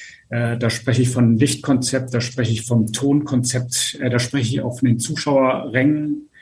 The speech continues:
Ähm, da ist die Arena in Hamburg so ein bisschen ins Hintertreffen geraten und man hat gemerkt, dass hier kein Teamsport mehr zu Hause ist. Da fehlt aus unserer Sicht einiges. Der,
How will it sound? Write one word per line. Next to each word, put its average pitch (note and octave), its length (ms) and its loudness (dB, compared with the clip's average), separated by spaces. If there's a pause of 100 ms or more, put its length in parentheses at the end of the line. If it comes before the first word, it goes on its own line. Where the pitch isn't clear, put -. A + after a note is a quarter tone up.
(540)
Ähm, B2 640 2
da B2 380 -2
ist - 600 -6
die B2 500 2 (1120)
Arena C3+ 380 2
in B2 180 2
Hamburg D#3 480 0
so C3 240 -4
ein B2+ 100 4
bisschen C3+ 280 0
ins B2 160 -2
Hintertreffen - 1080 -4
geraten C#3+ 800 2
und C3 160 -4
man B2 140 0
hat C3 160 -4
gemerkt, A#2+ 360 0
dass B2+ 200 -6
hier - 240 -8
kein C3 360 2
Teamsport - 520 -4
mehr C3 100 0
zu C3 160 -6
Hause C3+ 300 -2
ist. - 360 -4 (120)
Da A#2 300 -6 (280)
fehlt C#3 320 0
aus B2+ 220 -2
unserer C3 180 2
Sicht B2 200 0
einiges. C#3+ 760 0
Der, B2 480 0